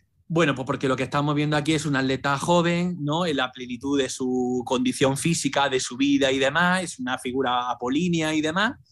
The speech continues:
por supuesto joven, eh, musculado, etcétera, etcétera, y porque normalmente este tipo de piezas,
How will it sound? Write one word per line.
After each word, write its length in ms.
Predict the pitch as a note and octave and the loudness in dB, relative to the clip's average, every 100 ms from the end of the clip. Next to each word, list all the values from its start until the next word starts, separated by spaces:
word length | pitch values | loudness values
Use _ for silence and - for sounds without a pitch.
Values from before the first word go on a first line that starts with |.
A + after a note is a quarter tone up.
| - _ _ _ - | -20 _ _ _ -14
por 120 | B2+ A#2 | -10 -6
supuesto 540 | B2 C3 - C3 B2 | -2 -2 0 2 2
joven, 600 | - E3 F#3 F#3 F#3 F#3+ | 2 2 4 2 0 -4
eh, 120 | C3+ A#2+ | -4 -4
musculado, 600 | B2 - B2+ C3+ D#3 A#2+ | -4 -4 0 2 2 0
etcétera, 320 | - B2 C#3+ | -2 -2 -2
etcétera, 480 | F3 F3 F#3+ A#3+ - - - - _ | 0 0 0 -2 -8 -20 -20 -20 _
y 220 | G#3+ A3+ | -2 0
porque 360 | F#3+ E3+ - D3+ | 2 2 4 2
normalmente 680 | C#3+ C#3+ E3 A3 A3+ A3+ A3 | 4 2 2 0 0 -2 -2
este 220 | G3 G3 | -4 -2
tipo 260 | G3 F#3 F#3+ | -2 2 2
de 500 | F#3 F3+ F3+ F3 - | 2 2 0 0 -2
piezas, 480 | G3 G3+ F#3 F3+ | 0 0 2 0